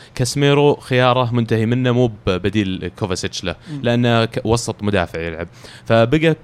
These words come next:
Speaker 1: كروس ومودريتش كل واحد يوفر خيارات مختلفة. ما هو الموضوع إنه واحد يساند في الهجوم ولا لا، لكن مدريد نادي يبغى يمسك كورة، يبغى زي الأندية الكبيرة الثانية هو اللي يتحكم بالمباريات، فعشان تسوي كذا لازم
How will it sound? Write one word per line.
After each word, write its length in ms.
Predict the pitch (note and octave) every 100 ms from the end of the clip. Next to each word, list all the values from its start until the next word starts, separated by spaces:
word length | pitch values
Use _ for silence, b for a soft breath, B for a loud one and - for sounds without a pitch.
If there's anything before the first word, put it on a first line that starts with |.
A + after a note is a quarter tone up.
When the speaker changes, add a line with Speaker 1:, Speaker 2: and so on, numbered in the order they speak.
| -
Speaker 1:
كروس 360 | - E3+ D#3+ -
ومودريتش 440 | C3+ A#2+ B2 C3
كل 120 | - D3+
واحد 280 | D3+ C3+ C3+
يوفر 300 | D3+ - A#2+
خيارات 320 | A2 G#2+ G2+
مختلفة. 400 | A2 - G2+ C#3
ما 120 | F#3
هو 80 | D#3+
الموضوع 400 | B2+ A2 A2+ F#2
إنه 160 | G2
واحد 180 | G2 G2
يساند 300 | F#2 A2 F#2+
في 60 | F#2
الهجوم 280 | G#2 G#2+ G2
ولا 180 | F#2+
لا، 120 | B2 C3+ B B B
لكن 280 | B2+ C#3 C3+
مدريد 360 | C3 D3 D3+
نادي 300 | C3+ C3 A#2+
يبغى 220 | C3 C#3
يمسك 240 | C#3+ C3 -
كورة، 380 | - C#3 C#3 A#2+
يبغى 240 | G#2 A2
زي 140 | A2 C3+
الأندية 260 | C#3+ C3+
الكبيرة 320 | C3+ B2 C3 A#2+
الثانية 300 | - A#2 G#2+
هو 80 |
اللي 140 | C3+ C#3
يتحكم 380 | B2+ C3+ C3+ B2
بالمباريات، 460 | B2 A#2 B2+ C3+ - b b
فعشان 360 | G#2+ A#2+ C#3+ A#2+
تسوي 220 | C#3+ C3
كذا 180 | A#2+ C#3
لازم 260 | C3 A#2